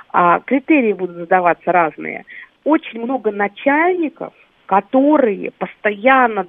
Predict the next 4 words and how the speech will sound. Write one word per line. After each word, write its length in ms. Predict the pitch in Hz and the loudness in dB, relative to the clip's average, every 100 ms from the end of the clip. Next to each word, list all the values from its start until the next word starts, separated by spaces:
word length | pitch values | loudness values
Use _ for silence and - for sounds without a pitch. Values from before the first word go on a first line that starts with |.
| - | 2
давят 380 | 220 202 160 156 | 4 4 0 -8
других, 640 | 180 170 - 220 269 - - - - - - | -10 -10 -12 -6 -6 -6 -16 -20 -20 -14 -2
постоянно 720 | 196 - 226 208 269 262 208 | -2 0 -2 4 4 4 0
подминают 760 | - 190 196 220 247 247 185 | -4 -6 -6 -6 -2 0 0